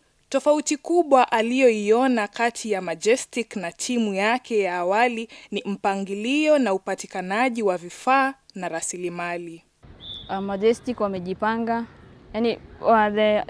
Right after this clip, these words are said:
Speaker 2: ile timu yenye tulikuwa tunaichezea, resources zilikuwa, zilikuwa chini. Usafiri ilikuwa no, ilikuwa shida.
Speaker 1: Kwa mashabiki wake, anawashukuru kwa upendo na msaada wao mkubwa.
Speaker 2: Fans wangu nawaambia nawapenda sana.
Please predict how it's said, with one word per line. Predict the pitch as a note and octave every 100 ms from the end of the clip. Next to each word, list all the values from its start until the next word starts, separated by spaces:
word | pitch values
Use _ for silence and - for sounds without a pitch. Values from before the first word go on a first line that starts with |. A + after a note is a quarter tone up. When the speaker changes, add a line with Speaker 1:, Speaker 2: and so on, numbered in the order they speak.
| A#3+
Speaker 2:
ile | A#3+ A3
timu | G#3+ G3+
yenye | G3
tulikuwa | G3+ A3+
tunaichezea, | G#3 F#3+ F#3+ F#3 G#3+ G3 G#3+ - - - - - - -
resources | A3 G#3+ A#3 G#3+
zilikuwa, | G3 F#3+ G3 F#3+ F3+ F3 F3 - - - -
zilikuwa | F#3 F#3 F#3+ F#3
chini. | A3+ A3 A3 A3+ - - -
Usafiri | G#3+ A3 A#3+
ilikuwa | G#3 G3 A3 G#3
no, | G3 G3+ A3 -
ilikuwa | G#3 G3+ G3+ G3 G3 F#3+ F#3+ F#3+ F#3
shida. | - A#3+ A3+ A#3 - - - - _ -
Speaker 1:
Kwa | A3+
mashabiki | A3+ B3+ A#3 A#3 - B3
wake, | B3 A3+ - F3 E3 _ _ _ -
anawashukuru | A3 A3+ A3 A3 A3+ - C#4+ D4 D4
kwa | - G#3+
upendo | G3 - C4 C4+ A3+ G3+ G3
na | G#3 F#3+
msaada | G3 - G3+ G3+ G3 F#3
wao | G3+ A3 A#3+ A3+
mkubwa. | G3 - - F#3+ F3 E3+ E3 - - - -
Speaker 2:
Fans | - G3+ G#3
wangu | B3
nawaambia | A#3 G#3 A3
nawapenda | A3+ G#3 A3+ A3 G#3+
sana. | G#3+